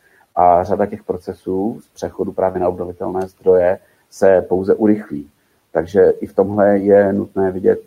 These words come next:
eh, co, něco i pozitivního. A samozřejmě vysoké ceny na energie mají těžký sociální dopad právě na ty nejchudší lidi,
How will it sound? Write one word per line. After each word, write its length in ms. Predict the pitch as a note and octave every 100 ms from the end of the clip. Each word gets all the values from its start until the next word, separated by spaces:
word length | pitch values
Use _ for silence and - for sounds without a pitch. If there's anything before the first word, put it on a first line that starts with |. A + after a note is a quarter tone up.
| -
eh, 240 | F2+ F2+ D#2+
co, 120 | - -
něco 400 | G2 F2+ G2+ -
i 40 |
pozitivního. 680 | G#2 F#2+ G#2 A#2 F2+ E2 -
A 100 | F#2+
samozřejmě 580 | - G#2 G#2 G2+ A2 G#2 - _ _ _
vysoké 460 | G2+ G2+ - A2 G#2+
ceny 300 | - G2+ G#2+
na 180 | G#2
energie 720 | F#2+ F#2+ F#2+ G2+ G2+ G#2+ G#2+ G#2 _
mají 320 | G#2+ G#2+ G#2 -
těžký 380 | G2 - _ G2+
sociální 480 | - - F#2+ F#2+ F#2
dopad 380 | G2+ - G#2 -
právě 260 | - G2 F#2
na 80 | F2
ty 120 | -
nejchudší 580 | - - - - G2+ -
lidi, 460 | G2 F#2+ G#2 F#2+